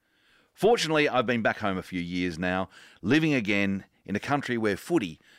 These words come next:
not only exists, but in some ways explains the meaning of life. "Well, it does if your team's winning anyway," Matthew writes bitterly. "Otherwise,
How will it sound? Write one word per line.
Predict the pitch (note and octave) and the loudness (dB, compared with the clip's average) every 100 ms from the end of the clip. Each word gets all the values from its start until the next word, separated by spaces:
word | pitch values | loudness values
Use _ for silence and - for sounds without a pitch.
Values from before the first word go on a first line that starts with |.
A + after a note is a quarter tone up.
| _ G#2 | _ 0
not | E3 G#3 | 4 4
only | F#3+ B2+ G2 | 4 2 0
exists, | E2 D#2+ G#2+ B2 - - | -2 -4 0 0 -2 -10
but | - G2+ | -8 -4
in | G2+ | -2
some | - - E3 E3 | -2 -2 -2 -2
ways | F#2+ E2+ E2 | -2 -2 -4
explains | F2 - - G2 G2+ G#2 G2 | -8 -10 -6 -4 -4 -4 -6
the | |
meaning | F#2 E2+ E2 D#2+ | -6 -4 -4 -6
of | C#2+ | -6
life. | F2 F#2 D2+ - _ _ _ _ _ - | -4 -4 -4 -10 _ _ _ _ _ 2
"Well, | A2+ | 2
it | G#2+ | 2
does | D3 C#3+ D3 A#2+ | 2 2 0 -2
if | A2 | -6
your | A2+ | -6
team's | - G#2+ G2 F#2 D#2 | -6 -4 -2 -4 -6
winning | E2 G2 D2 C#2 B1+ _ | -4 -4 -4 -8 -18 _
anyway," | G2+ G2 D#2 C2+ B1+ A#1+ _ | -4 -2 -4 -6 -8 -12 _
Matthew | A#1+ C2 - C#2 | -16 -16 -12 -10
writes | B1+ B1 - | -10 -10 -12
bitterly. | - B1+ C#2 C2 - - - - _ - | -12 -12 -10 -12 -14 -20 -20 -20 _ 0
"Otherwise, | F#3 C#3 D#2+ D#2 F2 - | 2 4 2 0 0 -4